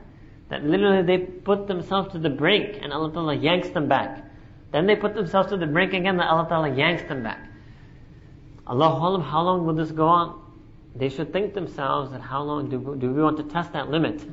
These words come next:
One day maybe we'll be able to fall off. There will be nothing to bring us back.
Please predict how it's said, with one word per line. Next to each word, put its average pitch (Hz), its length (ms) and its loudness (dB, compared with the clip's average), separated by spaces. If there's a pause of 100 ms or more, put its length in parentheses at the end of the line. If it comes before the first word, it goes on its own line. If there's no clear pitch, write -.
(760)
One 156 320 0
day 175 160 2
maybe 156 300 4
we'll 147 220 2
be 156 120 2
able 156 180 0
to 156 80 -8
fall 160 240 2
off. 175 480 4 (160)
There 135 120 -2
will 165 100 2
be 170 100 0
nothing 165 360 0
to 160 80 -6
bring 143 200 -2
us 120 100 -2
back. 113 340 -4